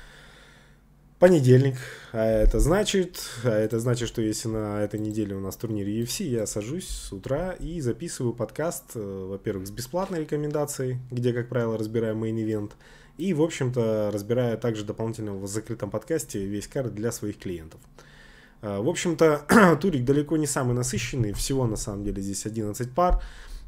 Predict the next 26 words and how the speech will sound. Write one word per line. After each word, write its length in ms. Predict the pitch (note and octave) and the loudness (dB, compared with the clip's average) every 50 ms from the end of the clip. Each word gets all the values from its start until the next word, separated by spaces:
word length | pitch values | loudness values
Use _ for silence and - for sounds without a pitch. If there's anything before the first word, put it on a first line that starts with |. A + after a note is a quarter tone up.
| - - | -6 -2
Тем 120 | B2+ B2 | 2 4
более 240 | B2+ C3+ B2 A2+ G#2 | 4 6 6 4 2
мы 120 | G#2 G#2+ | 0 -2
допускаем, 500 | G#2+ A2+ G#2+ - A#2 - - B2 G#2 G2+ | -2 -4 -4 -4 -4 -2 0 0 0 0
что 300 | G2 - - - G2+ F#2+ | -2 -6 -6 -4 -4 -4
кто-то 260 | F#2 - - C3+ B2 A2+ | -2 -2 -2 -2 0 0
ещё 300 | G#2 G2+ - - E3 E3 | -2 -2 0 -2 -2 0
может 260 | E3 D#3+ D3 C#3 B2+ | 0 0 0 -2 -2
сняться 360 | - C#3+ C#3 B2+ A#2+ B2+ B2 | -4 -2 -2 -2 -2 -2 -4
по 100 | A#2 A2+ | -6 -8
ходу, 300 | G#2 - A#2+ A2+ G#2 G#2 | -6 -4 -4 -4 -4 -4
там, 180 | G2 - G2+ G#2 | -6 -6 -6 -4
да, 140 | A2 A2+ A2+ | -2 -2 -2
вот 160 | G#2+ G#2+ - | -2 -2 -4
этой 160 | G#2+ G2+ G2 | -4 -4 -4
вот, 200 | F#2+ F#2+ F#2 - - - | -4 -6 -6 -8 -4 0
вот 140 | A#2+ B2 A#2+ | 2 2 2
этого 220 | A2+ A2+ A2 G#2 | 2 0 -2 -4
файт-вика 640 | - - B2 A#2 A2 A#2 A#2 B2 B2 B2 B2+ A2+ G#2 - - - - - - - - - | -4 -2 -2 -2 -2 -2 0 -2 -2 -2 -2 -6 -6 -8 -14 -20 -20 -20 -20 -20 -16 -10
из-за 240 | - G#2 G2+ G#2 G#2 | -6 -4 -2 -2 -2
травмы, 420 | G2 - B2 C#3 C#3+ C#3+ C3 B2+ A#2+ | 0 0 2 2 2 2 0 -2 -2
там, 140 | A#2+ G#2 | -4 -4
взвешивания, 440 | G2+ G#2 A2+ A#2+ A#2+ B2 A#2 G#2 G2+ | -4 -2 -2 -2 -2 -4 -6 -8 -6
либо 220 | G2 G2+ G2+ G2+ G2 | -6 -6 -4 -6 -6
чего-то 320 | - - G#2+ G#2 G2+ G#2 | -6 -6 -6 -4 -4 -4
ещё. 420 | G#2 G#2+ - - D3+ D3+ D3 C#3+ | -4 -2 0 0 0 0 0 -4